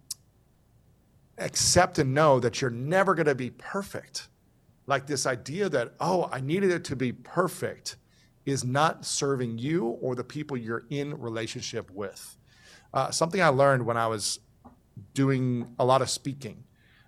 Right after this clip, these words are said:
I had the fear of speaking, and so I found one mentor that said, "If you wanna overcome this fear, you gotta go all in on it. You gotta practice it every week until it's no longer a fear of yours." So I started to do that back in two thousand,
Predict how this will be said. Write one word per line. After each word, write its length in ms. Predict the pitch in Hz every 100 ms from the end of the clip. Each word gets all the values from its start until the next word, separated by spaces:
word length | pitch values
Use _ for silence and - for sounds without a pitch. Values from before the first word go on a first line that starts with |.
| _
I 80 | 120
had 100 | 131
the 80 | 120
fear 360 | - 156 156
of 80 | 143
speaking, 640 | - 143 139 143 143 143 -
and 120 | 120
so 300 | 107 123 117
I 120 | 117 107
found 280 | 120 117
one 180 | 120 131
mentor 600 | 120 120 - 110 110 104 - _ _ _
that 100 | 113
said, 280 | - 123 113
"If 120 | 117
you 120 | 131 147
wanna 180 | 135
overcome 320 | 120 107 - 110
this 120 | 107
fear, 300 | - 156 113
you 120 | 107
gotta 200 | 110 107
go 200 | 104 107
all 300 | - 107 104
in 100 | 95
on 160 | 87 85
it. 80 | -
You 100 | 120
gotta 160 | 113 110
practice 480 | - 113 110 110 -
it 120 | 107
every 280 | 131 120 139
week 400 | 113 104 98 - _ _ -
until 320 | 117 - 123
it's 220 | 120 -
no 100 | 127
longer 320 | 117 110 107
a 60 | 95
fear 240 | - 104
of 100 | 95
yours." 320 | 92 90 - - -
So 200 | - 113
I 60 |
started 280 | 104 135 135
to 80 | 120
do 160 | 104
that 260 | 110 110 120
back 240 | 110 107
in 60 | 104
two 160 | 95 110
thousand, 460 | 110 101 101 92